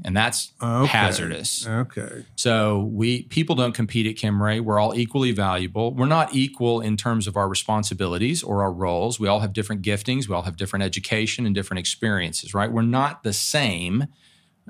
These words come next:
Speaker 1: We're unique,
Speaker 2: Mm-hmm.
Speaker 1: but we're equally valuable. We throw all the ideas on the table and let the, let the ideas fight it out. And at the end of the day, if person A's idea wins and person B's doesn't, person B doesn't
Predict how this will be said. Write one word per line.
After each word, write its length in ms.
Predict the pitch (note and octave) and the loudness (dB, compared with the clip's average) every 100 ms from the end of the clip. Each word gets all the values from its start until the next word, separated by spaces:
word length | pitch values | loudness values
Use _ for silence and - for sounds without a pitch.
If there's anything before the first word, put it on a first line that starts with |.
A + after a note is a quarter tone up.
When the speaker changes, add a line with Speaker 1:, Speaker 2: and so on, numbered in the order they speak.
| - - | -16 -4
Speaker 1:
We're 240 | G#2 A2 | 0 0
unique, 800 | G2+ G2 F#2+ B2+ D#3+ A#2 A#2 - | 0 2 4 4 4 2 -2 -4
Speaker 2:
Mm-hmm. 220 | A#2+ A2+ B2 | 0 2 4
Speaker 1:
but 120 | C3 | 4
we're 120 | A#2 - | 2 0
equally 540 | C3+ C#3 - G#2+ G2 | 0 0 -2 -2 0
valuable. 680 | F#2 G2 F2 C#2 - - - _ _ _ _ - | 0 0 -2 -6 -12 -16 -16 _ _ _ _ -4
We 120 | F#2+ | -2
throw 260 | - C#3+ D3 | 2 4 6
all 160 | C#3 | 4
the 140 | B2+ A#2+ | 4 2
ideas 360 | A2 D#3+ F#3 | 2 2 2
on 80 | A2+ | 2
the 80 | G2 | 0
table 340 | - G2+ G2+ | 0 -2 0
and 100 | A2 | 0
let 140 | B2 B2 | 0 0
the, 100 | B2 G#2+ - | -2 -2 0
let 180 | B2 C3 | 0 0
the 100 | A2+ | 0
ideas 360 | G2+ G2+ F2+ | 0 0 -2
fight 240 | - F#2 F#2 | -4 -4 -4
it 100 | - | -6
out. 220 | - - | -6 -2
And 100 | A2 | 0
at 80 | A2+ | 2
the 140 | C3 | 0
end 80 | D3 | 2
of 80 | C3+ | 0
the 40 | |
day, 460 | A#2 B2+ B2+ G#2+ G2+ - - - | 0 2 2 0 -4 -10 -16 -4
if 280 | G#2 G2+ - | -2 -2 -2
person 340 | C3 B2+ - | 0 2 2
A's 320 | A2 B2+ B2+ B2 | 2 2 2 2
idea 340 | G#2 A2 G#2 | 2 2 0
wins 440 | G2+ G#2+ G#2+ G2 | 0 0 0 0
and 160 | F2+ F#2+ | -2 -4
person 340 | A2 G#2+ G#2 | -2 -2 0
B's 320 | F#2+ G#2 F#2+ - | 0 0 0 -2
doesn't, 640 | - A2+ G#2 F#2+ - - | 0 0 0 -4 -6 -6
person 300 | A#2+ A#2 G#2+ | -2 0 0
B 120 | A2 | 0
doesn't 360 | G#2 G2 G2+ | 0 0 -2